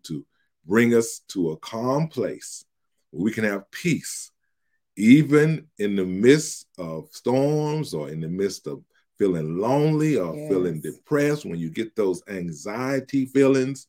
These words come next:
Speaker 2: Mm-hmm.
Speaker 1: we can have peace that God is in the midst and God will strengthen us and
Speaker 2: That's
Speaker 1: he will
Speaker 2: right.
Speaker 1: guide us. So we just pray
Speaker 2: <laughs>
Speaker 1: your strength in the Lord this
Speaker 2: Yes.
Speaker 1: holiday season.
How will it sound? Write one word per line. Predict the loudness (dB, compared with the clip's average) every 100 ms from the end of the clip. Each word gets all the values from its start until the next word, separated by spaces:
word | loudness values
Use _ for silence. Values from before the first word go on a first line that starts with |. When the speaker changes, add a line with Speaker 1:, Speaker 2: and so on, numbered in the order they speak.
| -16
Speaker 2:
Mm-hmm. | -14 -14 -16 -12 2
Speaker 1:
we | 4
can | 6 4
have | 2 -4 -6
peace | -2 2 0 0
that | -2 -2
God | -4 0 0 0 -2 -4 -10 _ _ -6
is | -2 0
in | 2
the | 0
midst | 2 0 -2 -12
and | -12 -10
God | -6 -2 0 0
will | -2
strengthen | -4 -6 -4 -2 0 0
us | -4 -6 -16 _ -20 -14
and | -6
Speaker 2:
That's | -2
Speaker 1:
he | 2
will | 2
Speaker 2:
right. | 0
Speaker 1:
guide | -2 -2 -2 -4
us. | -8
So | -6
we | 2 2
just | 4 0 -4
pray | -2 2 6 4 2 -6 _ -20
Speaker 2:
<laughs> | -20 -18 -6
Speaker 1:
your | 6 8
strength | 8 4 -2 0
in | 0
the | 0
Lord | 2 4 4 4 4
this | 4 0
Speaker 2:
Yes. |
Speaker 1:
holiday | -2 -4 -4 -6 -6
season. | 2 6 6 6 2 0